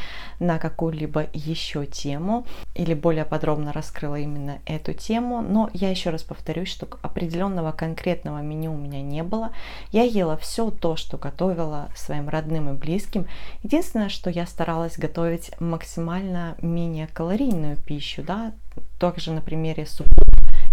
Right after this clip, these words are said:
я варила, старалась варить менее жирные бульоны. Т-, тоже касалось и мясных блюд, как я уже неоднократно говорила, я старалась по максимуму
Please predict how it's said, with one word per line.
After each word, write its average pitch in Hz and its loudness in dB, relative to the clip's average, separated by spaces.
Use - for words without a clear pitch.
я 160 4
варила, 160 -4
старалась 156 -8
варить 170 -6
менее 165 -4
жирные 139 -8
бульоны. 135 -10
Т-, - -8
тоже 190 -2
касалось 170 -6
и - -6
мясных 165 -6
блюд, 156 -6
как - -8
я 151 -6
уже 151 -8
неоднократно 147 -12
говорила, 147 -6
я 156 -8
старалась 156 -8
по - -12
максимуму 151 -8